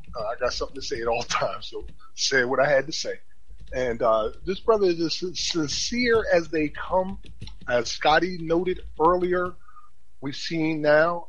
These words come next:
a good number of political candidates running on abolitionist platforms, and I think just about every one of them have come onto this program to talk about. So, uh, today, uh, we will have, uh, David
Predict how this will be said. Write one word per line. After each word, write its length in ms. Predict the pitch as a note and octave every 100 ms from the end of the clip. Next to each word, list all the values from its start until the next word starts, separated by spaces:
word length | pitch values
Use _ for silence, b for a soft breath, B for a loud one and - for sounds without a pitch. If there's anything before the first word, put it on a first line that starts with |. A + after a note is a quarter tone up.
| -
a 60 |
good 380 | A2 - D#3 D#3+
number 500 | D#3 E3 F3 F3 F#3+ D3
of 140 | C3
political 440 | - C3+ D#3+ E3+ F#3
candidates 560 | - C#3 E3 E3 F#3 A#2+
running 240 | C3 D#3+
on 160 | D3 D3+
abolitionist 680 | C#3 D3 D#3+ D#3+ D#3 C#3 -
platforms, 840 | D#3+ D3+ - F3 F#3 G3 G3+ - D3
and 80 | C#3
I 80 | C#3+
think 180 | E3+ D3+
just 240 | E3 -
about 180 | E3 D3+
every 180 | E3 D#3+
one 200 | F3+ G#3
of 100 | D3
them 140 | D3+
have 160 | D3+ B2+ -
come 220 | E3+ D3+ - - - -
onto 320 | D3+ E3+ E3 E3
this 200 | E3+ -
program 600 | - F3+ C3+ A#2+ A2 B2 B B - -
to 100 | C#3+
talk 300 | - G#3 -
about. 260 | - - - - - - - -
So, 320 | C3+ A#2 A2+
uh, 200 | A2+ G#2
today, 420 | B2+ C#3 D#3 D#3+ E3+ B2
uh, 200 | A#2+ A2+ A2+
we 160 | C3+
will 180 | C#3+ C#3+
have, 360 | C3+ D3+ D#3 D#3
uh, 420 | - D3+ C3 B2+ -
David 300 | D3+ E3